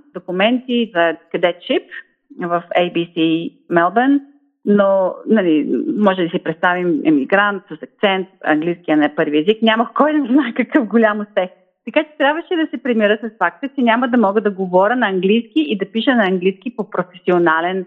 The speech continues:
стандарт. Обаче, за радост, другите ми интереси в психологията и по-дълбинните интервюта. Дълбинните интервюта с хората, всъщност това са всекидневните ми занимания днес. Всяка сесия с психолог е едно дълбинно интервю.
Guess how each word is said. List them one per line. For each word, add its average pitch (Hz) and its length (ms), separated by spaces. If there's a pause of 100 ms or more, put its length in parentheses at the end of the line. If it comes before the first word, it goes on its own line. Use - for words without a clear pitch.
(120)
стандарт. 156 360 (140)
Обаче, 247 380 (240)
за 160 300
радост, 156 400 (140)
другите 190 400
ми 165 100
интереси 165 480
в 151 140
психологията 175 560
и 220 80
по-дълбинните 185 720
интервюта. 160 680 (180)
Дълбинните 247 580
интервюта 202 520
с 175 80
хората, 160 440
всъщност 170 320
това 160 200 (120)
са 151 360
всекидневните 160 640
ми 147 180
занимания 151 480
днес. 202 240 (320)
Всяка 254 320
сесия 214 420
с 165 120
психолог 190 480
е 208 40
едно - 160
дълбинно 180 480
интервю. 151 500